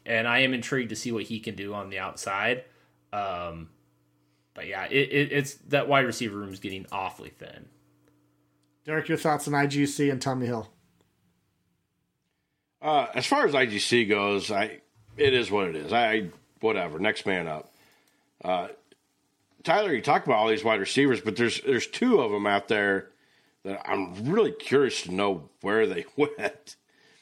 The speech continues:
Speaker 3: And it's not big names, but they were rotational guys.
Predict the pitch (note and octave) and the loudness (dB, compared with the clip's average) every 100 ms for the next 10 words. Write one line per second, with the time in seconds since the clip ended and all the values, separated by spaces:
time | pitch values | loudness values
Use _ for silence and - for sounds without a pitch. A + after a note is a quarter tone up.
0 | _ - G#2+ A#2+ B2 D#3 G#3+ - B2+ A2+ | _ -6 -2 0 0 2 2 2 2 4
1 | G2+ G#2 G#2 G#2+ - A#2 - - _ - | 4 4 4 0 -2 -4 -4 -14 _ 0
2 | D3 C#3+ C#3 B2+ - B2 A#2 - F2+ D2+ | 2 4 4 2 2 0 0 -2 -6 -6
3 | C2+ A#1+ - | -10 -12 -16